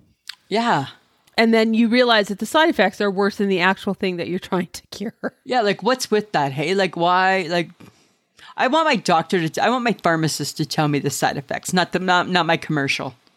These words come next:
Speaker 2: I don't think I want people to tell me the side effects, because then I think your brain's like, <laughs> "Oh, we're gonna produce
Speaker 1: Starts
Speaker 2: them all."
Speaker 1: Right. We're gonna, you, you always believe in that.
Speaker 2: Yeah.
Speaker 1: Right? That's kind of true. It's funny though, like,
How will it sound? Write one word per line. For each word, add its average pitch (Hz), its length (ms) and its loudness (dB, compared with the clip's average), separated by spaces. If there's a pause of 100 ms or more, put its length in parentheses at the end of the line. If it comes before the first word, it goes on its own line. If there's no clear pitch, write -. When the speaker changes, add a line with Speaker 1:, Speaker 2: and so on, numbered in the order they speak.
(380)
Speaker 2:
I 240 120 6
don't 359 200 0
think 226 200 0
I 214 100 4
want 208 220 0
people 196 180 0
to 190 80 0
tell 202 240 -2
me 196 80 0
the 185 140 -2
side 208 220 2
effects, 170 360 -6
because 185 560 -2 (260)
then 226 280 2
I 247 120 4
think 190 380 0 (240)
your 202 160 2
brain's 202 560 0
like, 180 240 0 (120)
<laughs> - 120 -12
"Oh, 233 840 0
we're 226 120 0
gonna 240 200 2
produce 190 460 0
Speaker 1:
Starts - 40 -2
Speaker 2:
them 185 140 0
all." 180 440 2 (260)
Speaker 1:
Right. 156 340 -2
We're 160 100 -6
gonna, 160 300 -2
you, 202 460 2
you 202 220 4
always 185 320 2
believe 147 340 -4
in 143 120 -4
that. - 480 -10
Speaker 2:
Yeah. 180 260 -2 (560)
Speaker 1:
Right? 180 720 -4 (340)
That's 190 220 -2
kind 262 180 2
of 254 120 -2
true. 196 300 0 (240)
It's - 280 -2
funny 277 260 0
though, 185 220 2
like, 175 360 0